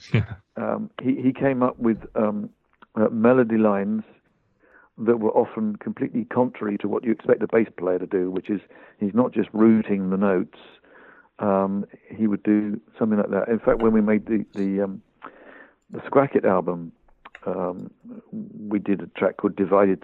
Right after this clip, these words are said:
Speaker 2: Self," and in the middle was a guitar
Speaker 1: Mm-hmm.
Speaker 2: part, but he, <laughs> he doesn't play bass where you think he's going to. He does this counter melody. It's like a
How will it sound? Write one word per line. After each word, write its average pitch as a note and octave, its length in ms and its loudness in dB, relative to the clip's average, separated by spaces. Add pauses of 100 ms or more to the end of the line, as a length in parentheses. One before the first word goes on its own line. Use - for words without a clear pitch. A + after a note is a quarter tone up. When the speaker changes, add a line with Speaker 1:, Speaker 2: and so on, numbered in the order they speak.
Speaker 2:
Self," A#2 220 4 (140)
and G2+ 120 -2
in A2 120 0
the G#2+ 60 2
middle G2+ 240 0
was F#2 200 -2
a F#2+ 60 -10
guitar G#2 380 -2
Speaker 1:
Mm-hmm. F#2 100 -6
Speaker 2:
part, F2 240 -2
but - 120 0 (400)
he, B2+ 200 -2 (560)
<laughs> - 920 -8
he B2+ 100 4
doesn't C3 300 2
play A#2+ 220 4
bass A2+ 280 2
where A#2+ 120 0
you A2+ 140 2
think C#3 180 2
he's A#2 140 2
going G#2+ 260 2
to. G2+ 120 0 (200)
He C3 120 0
does A#2+ 260 2
this A#2+ 160 -4 (100)
counter C#3 360 2
melody. F#2 540 0
It's - 260 -8
like G2+ 300 0
a - 180 -4